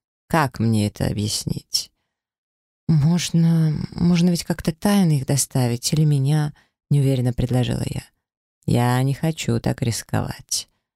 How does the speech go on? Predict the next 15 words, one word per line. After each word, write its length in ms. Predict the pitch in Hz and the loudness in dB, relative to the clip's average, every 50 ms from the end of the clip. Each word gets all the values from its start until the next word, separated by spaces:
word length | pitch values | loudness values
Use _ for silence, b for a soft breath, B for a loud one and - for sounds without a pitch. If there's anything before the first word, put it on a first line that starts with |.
| _ _ _ _ | _ _ _ _
Вам 120 | - 117 120 | 0 0 2
надо 200 | 127 123 127 127 | 2 0 0 -2
продержаться 800 | - - 127 117 131 117 107 117 127 131 139 139 - - - 131 | -2 -2 0 0 0 0 0 0 0 0 0 -2 -2 -4 -2 -2
всего 300 | - - - 120 123 127 | -2 -2 0 0 0 0
лишь 240 | 123 120 - - | 0 0 -2 -2
месяц. 680 | 123 117 120 131 127 123 - - 127 - - - - b b b b b _ _ _ _ - | -2 0 0 0 0 -2 -2 -6 -6 -4 -4 -2 -4 b b b b b _ _ _ _ -2
Не 120 | 143 135 | -2 0
такой 440 | - - 127 - - - 165 170 147 | 0 0 -2 -2 -2 0 0 0 2
большой 340 | 127 131 127 - - 139 123 | 2 0 0 0 -2 -2 -2
срок 460 | - - - 123 135 143 131 107 - | 0 0 0 0 0 0 -2 -2 -4
для 120 | 107 107 | -6 -4
свободы, 640 | 104 - - 117 117 107 104 104 - - - 113 b b b b _ _ | -4 -2 -2 -2 -2 -2 -2 -2 -2 -2 -4 -6 b b b b _ _
вам 120 | - 120 120 | 0 0 2
не 100 | 117 113 | 0 0
кажется?» 600 | - - 160 185 180 131 107 - - - - - | -2 -2 0 0 0 -2 -4 -4 -4 -6 -6 -6